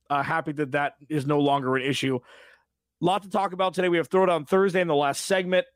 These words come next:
Uh, this episode is brought to you by Peacock and Williamson. N F L analyst Brian Peacock, also the host of Locked On forty-niners. We're gonna get to talk to twice this year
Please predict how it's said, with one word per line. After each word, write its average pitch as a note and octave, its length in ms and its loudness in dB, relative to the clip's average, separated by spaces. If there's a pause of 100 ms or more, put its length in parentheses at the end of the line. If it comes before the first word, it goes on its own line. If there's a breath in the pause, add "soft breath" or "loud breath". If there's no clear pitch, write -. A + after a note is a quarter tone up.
Uh, D3+ 140 0
this E3+ 200 2
episode G3 360 2
is D3 60 0
brought D#3+ 220 0
to - 60 -12
you D3 40 -8
by C#3+ 120 0
Peacock D#3+ 400 -2
and C#3+ 100 -4
Williamson. D3+ 540 0 (580 loud breath)
N F3+ 100 2
F G3+ 140 0
L G3+ 120 0
analyst F#3+ 360 2
Brian E3 200 0
Peacock, F3+ 360 -2
also D#3+ 260 0
the C#3+ 140 0
host D3+ 300 0
of C#3 260 -2 (120)
Locked D#3 380 0
On D#3 140 0
forty-niners. D3+ 680 -2
We're C#3 80 -8
gonna D3 140 -6
get C#3+ 100 -2
to C3 80 -12
talk C#3+ 220 -2
to D3 100 -4
twice D#3 400 -2
this C#3+ 220 -6
year C#3+ 240 -2